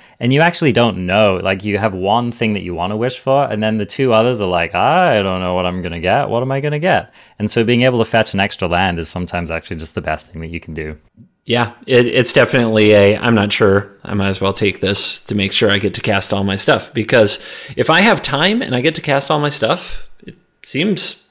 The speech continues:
Speaker 2: it seems so inevitable with this deck that you're going to win. It's kind of un-, unbelievable.
Speaker 1: I don't know if you've seen this, C G B, but I have multiple times on the ladder where, like, I have two Clovers out, and I cast, and I resolve my, my Granted,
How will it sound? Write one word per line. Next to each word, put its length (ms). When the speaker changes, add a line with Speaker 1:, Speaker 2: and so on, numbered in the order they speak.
Speaker 2:
it 140
seems 320
so 320
inevitable 640
with 140
this 160
deck 240
that 120
you're 120
going 220
to 60
win. 280
It's 360
kind 280
of 120
un-, 340
unbelievable. 560
Speaker 1:
I 100
don't 160
know 80
if 100
you've 140
seen 240
this, 260
C 320
G 140
B, 200
but 140
I 100
have 200
multiple 400
times 340
on 140
the 100
ladder 340
where, 140
like, 220
I 60
have 200
two 220
Clovers 440
out, 380
and 140
I 80
cast, 420
and 160
I 80
resolve 540
my, 380
my 220
Granted, 760